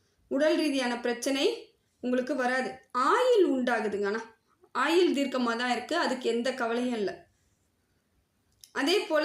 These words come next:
தேவையில்லாத வம்பு வழக்கு வர்றதுக்கு வாய்ப்புகள் இருக்கு. சனி பகவான் இப்படி இருக்கும் பொழுது எங்கேயோ ஏதோ ஒரு டைம் நீங்க ஏதாவது ஒண்ணு சொல்லிட்டு இருப்பீங்க, அது இப்ப வருவாங்க பிரச்சனைக்கு. அதெல்லாம் பார்த்துக்கோங்க. அது அப்ப முடிஞ்சு போச்சுங்க, அதெல்லாம் நான் மறந்தே போயிட்டு அப்படியே நான் சொன்னேன்னு கேட்டுட்டு போயிடுங்க.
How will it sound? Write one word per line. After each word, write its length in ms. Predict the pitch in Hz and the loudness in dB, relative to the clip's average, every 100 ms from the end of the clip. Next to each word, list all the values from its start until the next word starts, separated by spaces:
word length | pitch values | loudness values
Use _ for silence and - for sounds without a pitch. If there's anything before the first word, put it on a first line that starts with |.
| 339 - | 0 0
தேவையில்லாத 800 | 285 339 403 370 285 254 254 285 | 0 2 4 2 2 0 0 -2
வம்பு 400 | 247 262 330 392 | 0 2 2 4
வழக்கு 360 | 339 247 233 226 | 2 0 -2 -4
வர்றதுக்கு 420 | 220 214 233 247 | -4 -4 -6 -6
வாய்ப்புகள் 500 | 226 220 220 220 208 | -4 -4 -4 -4 -4
இருக்கு. 240 | 196 190 - _ _ _ _ _ _ _ _ _ | -6 -10 -20 _ _ _ _ _ _ _ _ _
சனி 240 | - 226 262 | -8 -2 -2
பகவான் 320 | 262 247 233 | -2 -2 -2
இப்படி 160 | 220 220 | -4 -6
இருக்கும் 300 | 226 262 247 | -4 -2 0
பொழுது 300 | 233 240 339 392 - - - _ 240 | 0 2 0 -2 -8 -20 -20 _ -4
எங்கேயோ 380 | 247 269 294 349 285 | 0 2 4 4 4
ஏதோ 260 | 262 277 285 | 2 4 4
ஒரு 200 | 294 277 | 4 0
டைம் 240 | 262 262 277 | 0 0 2
நீங்க 200 | 262 240 | 0 0
ஏதாவது 280 | 247 262 277 | -2 0 0
ஒண்ணு 140 | 247 | -2
சொல்லிட்டு 340 | 247 254 262 247 | -2 -2 -2 -4
இருப்பீங்க, 260 | 247 254 | -6 -4
அது 200 | 254 214 208 | -2 -2 -6
இப்ப 260 | 220 - 262 | -6 -2 0
வருவாங்க 380 | 254 277 285 240 | 2 2 0 0
பிரச்சனைக்கு. 540 | 226 214 226 214 - - | -4 -4 -4 -6 -10 -10
அதெல்லாம் 340 | 214 214 233 302 | -4 -2 -2 -2
பார்த்துக்கோங்க. 520 | 269 277 277 247 208 | -2 -2 -2 -2 0
அது 160 | 208 214 | -2 -2
அப்ப 260 | 214 240 226 | -2 -4 -4
முடிஞ்சு 340 | 247 247 311 359 | -2 0 2 2
போச்சுங்க, 380 | 311 294 285 254 | 2 0 0 0
அதெல்லாம் 280 | 220 254 | 0 0
நான் 160 | 285 240 | 0 0
மறந்தே 300 | 233 269 330 | -2 -2 -2
போயிட்டு 260 | 330 302 294 | 0 -2 -2
அப்படியே 300 | - 285 294 | 0 0 0
நான் 220 | 277 277 | 0 -2
சொன்னேன்னு 320 | 262 277 294 | -2 0 0
கேட்டுட்டு 360 | 285 285 269 247 | 0 0 -2 -4
போயிடுங்க. 420 | 285 294 277 196 | 0 2 0 -4